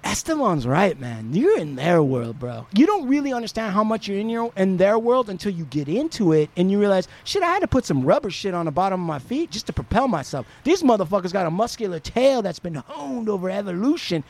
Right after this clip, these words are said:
They're cutting like a razor blade. What do you, wait, wait.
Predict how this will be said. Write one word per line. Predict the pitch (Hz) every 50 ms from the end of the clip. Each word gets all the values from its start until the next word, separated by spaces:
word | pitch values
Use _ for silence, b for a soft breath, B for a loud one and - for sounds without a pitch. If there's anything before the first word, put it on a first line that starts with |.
| B B B
They're | 233 302 320
cutting | - - - 285 254 240 240
like | 240 214 -
a | 165
razor | 147 143 151 180 247 339 403 381 240 196 185
blade. | 160 147 147 135 117 107 - _ _ _ _ _ _ _ _ _ _ _ _ _
What | - 415
do | 427 453
you, | 440 440
wait, | 427 427 440 440 427 415
wait. | 339